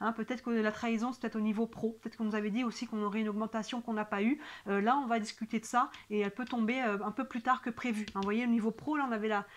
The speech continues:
la carte du temps, hein, finalement. Donc, finalement, il y a quelque chose là où vous allez sortir votre épingle du jeu pro et finance. Donc, ça peut être dissocié, hein, vous voyez, ça va ensemble ou pas, mais si, ça peut être totalement cohérent à aller ensemble. Donc, en tout cas, voilà, à travers l'été,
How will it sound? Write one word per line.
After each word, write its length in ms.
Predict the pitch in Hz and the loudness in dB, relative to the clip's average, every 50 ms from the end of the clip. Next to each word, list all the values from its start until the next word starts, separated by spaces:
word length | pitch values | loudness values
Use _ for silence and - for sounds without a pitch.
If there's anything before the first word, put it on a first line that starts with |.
| - - - | -20 -10 -6
la 60 | 220 | -4
carte 180 | 214 - 240 214 | -2 0 0 0
du 140 | 196 220 214 | 0 -2 -2
temps, 260 | - - 254 285 - - - | 0 0 0 0 -2 -2 -2
hein, 100 | 226 240 | -2 -2
finalement. 460 | 240 - - 220 214 208 208 214 233 269 | 0 0 0 2 2 2 2 2 0 0
Donc, 180 | 262 226 208 | 0 -2 -2
finalement, 400 | - - 226 226 220 233 262 294 - - - - - | -2 0 0 2 2 2 0 0 -2 -8 -16 -8 -2
il 40 | - | 0
y 20 | 226 | 0
a 40 | |
quelque 220 | 226 277 269 - 285 | 2 2 2 2 2
chose 280 | - - 311 330 302 | 2 2 2 2 4
là 180 | 277 269 269 262 - | 6 4 4 4 2
où 80 | 254 240 | 0 2
vous 100 | 233 233 | 2 2
allez 160 | 247 247 277 | 2 2 0
sortir 320 | - - 262 226 - 285 | 0 -2 -4 -2 -2 -2
votre 160 | 254 262 - - | -2 -2 -4 -4
épingle 300 | 254 - 277 262 247 226 | -2 0 0 0 2 0
du 100 | 240 240 | 0 2
jeu 220 | 226 247 269 269 - - - - - | 2 0 0 0 -4 -10 -20 -20 -10
pro 200 | - - 285 294 | -4 -2 -2 0
et 120 | - 254 247 | 0 -2 -4
finance. 520 | - - 240 226 214 208 - - - - - - - - | -4 -2 0 0 0 0 -2 -8 -12 -14 -16 -20 -8 -4
Donc, 160 | 214 208 202 | -4 -2 0
ça 100 | - 233 | 0 0
peut 120 | 226 - 294 | 2 2 2
être 100 | 254 220 | 2 2
dissocié, 500 | 247 254 - 277 254 233 - - 302 320 | -2 -2 -2 -2 -2 0 2 2 4 4
hein, 100 | 277 262 | 4 4
vous 60 | 233 | 4
voyez, 220 | 226 226 233 247 | 2 2 2 0
ça 160 | 233 - 240 | 0 -2 -2
va 80 | 226 226 | 0 0
ensemble 340 | 226 226 - - 240 226 220 | 0 0 0 0 2 2 2
ou 40 | 214 | 2
pas, 260 | - 240 254 311 - - - - - - | 4 4 2 2 2 -2 -14 -14 -8 -2
mais 120 | 214 220 | -2 0
si, 260 | 208 202 - 262 247 254 233 | 0 0 0 -2 0 -2 -2
ça 160 | 214 - 233 | -2 -4 -4
peut 160 | 214 - - 285 | -4 -2 -2 -2
être 160 | 285 - - | -2 -2 -4
totalement 320 | 277 226 254 240 240 262 | -4 0 0 0 0 0
cohérent 460 | 240 - 247 240 233 226 226 254 269 | 0 0 2 2 2 4 4 4 6
à 60 | 254 226 | 6 6
aller 180 | 220 233 240 | 4 4 2
ensemble. 420 | 240 240 233 - 214 185 170 175 185 - _ - _ _ _ _ _ - | 0 0 -2 -2 -4 -4 -4 -6 -8 -12 _ -20 _ _ _ _ _ -6
Donc, 160 | 202 202 - | -4 -2 -2
en 40 | 220 | -2
tout 120 | - 233 | -2 -2
cas, 180 | - - 262 269 | 2 2 2 4
voilà, 200 | 254 254 220 196 | 4 4 4 4
à 40 | 190 | 4
travers 320 | - - 240 220 262 254 | 2 0 0 2 2 2
l'été, 380 | 240 240 233 - 262 269 294 | 2 0 0 2 2 2 0